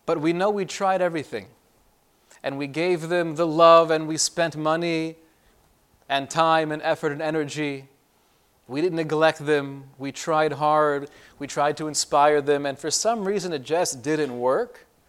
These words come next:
Then writes Reb Gamliel of Rabinowitz, don't feel bad. This has no reflection on you. You're not puzzled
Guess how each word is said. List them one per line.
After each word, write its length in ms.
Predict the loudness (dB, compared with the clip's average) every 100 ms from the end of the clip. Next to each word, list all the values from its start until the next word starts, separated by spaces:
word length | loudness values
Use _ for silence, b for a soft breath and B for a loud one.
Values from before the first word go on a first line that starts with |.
| b b b b _ -16
Then 160 | -8
writes 320 | 2 2 2 -4
Reb 80 |
Gamliel 520 | -2 0 0 2 2 0
of 120 | -2
Rabinowitz, 760 | -6 -4 -2 -2 -2 -8 -10 -12 _ _ _ b b b -14
don't 140 | -14
feel 200 | -10 -8
bad. 520 | -8 -4 -6 -6 -12 -20 b b _ _ _ _ _ _ _ _
This 160 | -6 -4
has 140 | -4
no 100 | -2
reflection 720 | -2 -4 -6 -6 -6 -4 -4
on 180 | -4 -6
you. 440 | -6 -8 -10 -16 -20 _ b b b b
You're 220 | -2 0
not 280 | 0 -4 -8
puzzled 640 | -4 0 0 0 0